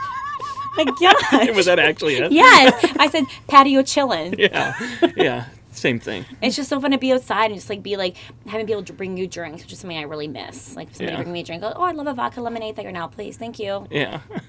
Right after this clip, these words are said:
Speaker 2: <laughs>
Speaker 1: But
Speaker 2: Okay, what was my first car?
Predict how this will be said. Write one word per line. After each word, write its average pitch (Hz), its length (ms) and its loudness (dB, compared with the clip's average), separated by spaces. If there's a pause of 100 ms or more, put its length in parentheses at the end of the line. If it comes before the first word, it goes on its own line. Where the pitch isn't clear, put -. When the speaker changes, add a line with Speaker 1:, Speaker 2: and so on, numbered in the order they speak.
(260)
Speaker 2:
<laughs> - 500 -14
Speaker 1:
But 170 260 -10 (880)
Speaker 2:
Okay, 139 300 4
what 127 340 2
was 160 160 0
my 139 240 -2
first 127 340 -6
car? 65 320 -12